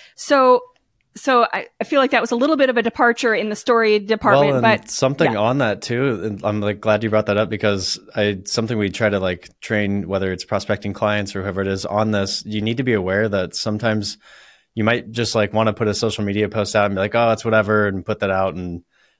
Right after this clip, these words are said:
Speaker 2: you know, you may not give it much thought or anything, but we always
Speaker 1: Yeah.
Speaker 2: tell people, like, that could be the very first time someone ever interacts with your brand. And so
Speaker 1: Right.
Speaker 2: it needs to be something that has quality and has some value to the person. 'Cause
Speaker 1: Yes.
Speaker 2: the same thing could happen. It's like seeing the site being hacked. You just, it's like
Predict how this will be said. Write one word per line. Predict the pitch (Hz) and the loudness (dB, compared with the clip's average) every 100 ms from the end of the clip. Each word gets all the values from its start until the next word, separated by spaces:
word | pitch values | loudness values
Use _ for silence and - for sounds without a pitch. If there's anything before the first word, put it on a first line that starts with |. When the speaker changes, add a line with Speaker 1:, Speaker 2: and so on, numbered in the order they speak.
| _ - | _ -6
Speaker 2:
you | |
know, | 98 | -2
you | 95 | 0
may | 101 | 0
not | 98 87 101 | 0 -2 -2
give | 101 | -2
it | 101 | -2
much | 98 - | -4 -4
thought | 92 92 92 | 0 0 0
or | 101 | -2
anything, | 107 110 104 | -2 -2 0
but | 104 98 90 | 2 2 0
we | 98 | 0
always | 104 175 | 0 0
Speaker 1:
Yeah. | |
Speaker 2:
tell | 117 104 | 0 -2
people, | 107 98 | -2 -2
like, | 92 - | -4 0
that | 107 | -2
could | 123 | 0
be | 135 | 0
the | 120 | 0
very | 90 98 104 107 | 0 0 0 0
first | 107 98 - | -2 -4 -2
time | 107 101 95 | 0 0 -2
someone | - 95 92 | -6 -6 -4
ever | 101 98 98 | -4 -4 -4
interacts | 92 90 95 - | -4 -4 -4 -6
with | 101 | -8
your | 101 | -6
brand. | 85 87 90 113 156 | -4 -4 -2 -4 -4
And | 160 113 | -4 -4
so | 131 104 | 0 2
Speaker 1:
Right. | 101 | 0
Speaker 2:
it | |
needs | 101 107 104 | -2 -4 -6
to | - | -6
be | 107 | -6
something | 98 104 98 101 95 | -4 -4 -4 -6 -4
that | 92 73 | -4 -6
has | - 101 101 101 | -4 0 0 -2
quality | - - 101 107 107 113 | -8 0 2 2 0 0
and | 107 | 0
has | 98 98 | -2 -6
some | 92 | -8
value | 90 90 92 95 | -6 -4 -2 -6
to | 95 | -10
the | 90 | -14
person. | - 87 - 110 117 | -8 -8 -4 -6 -6
'Cause | _ _ - | _ _ -8
Speaker 1:
Yes. | 180 113 | -2 -2
Speaker 2:
the | 95 | -2
same | - 117 117 | -2 0 0
thing | 117 107 | 0 0
could | 104 | 2
happen. | 104 107 | 0 0
It's | 107 - | -4 -2
like | 101 95 | -2 -4
seeing | - 107 104 | -4 -2 -2
the | 92 | -2
site | 107 98 | -2 -2
being | 104 95 | -4 -4
hacked. | 107 117 - | -2 -2 -4
You | 98 | -8
just, | 95 95 - _ _ _ | -4 -6 -8 _ _ _
it's | - 87 - - | -12 -12 -10 -4
like | 98 87 | -4 -4